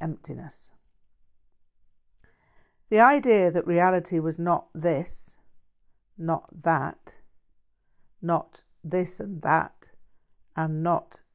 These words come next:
neither this nor that. He'd just say, "Isn't it just there as it is?" And I'd reply, "Yes, exactly.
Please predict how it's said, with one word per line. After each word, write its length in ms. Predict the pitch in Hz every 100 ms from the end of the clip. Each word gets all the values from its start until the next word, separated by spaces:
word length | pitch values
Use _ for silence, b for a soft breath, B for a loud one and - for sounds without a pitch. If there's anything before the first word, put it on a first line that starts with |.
| _
neither 460 | 165 170 170 156 151
this 420 | 156 165 - -
nor 320 | 180 202 160
that. 420 | 123 - - - - - _ _ _ _ _ _ _ _ _ _ _ _ _ _ - -
He'd 280 | 233 196
just 200 | - -
say, 460 | - - 107 151 165 _ - - _ _ _ _ - - _ _ _ _ - - _ _ _
"Isn't 280 | 247 294 269
it 200 | - 165
just 340 | 214 208 -
there 340 | 196 202 180 185
as 100 | 185
it 80 |
is?" 520 | 196 220 - - - - _ -
And 120 | 160
I'd 240 | 160 151 135
reply, 520 | 156 151 139 139 - _ _ -
"Yes, 640 | 202 330 311 - - - - -
exactly. 800 | 214 - 185 285 - - 139 127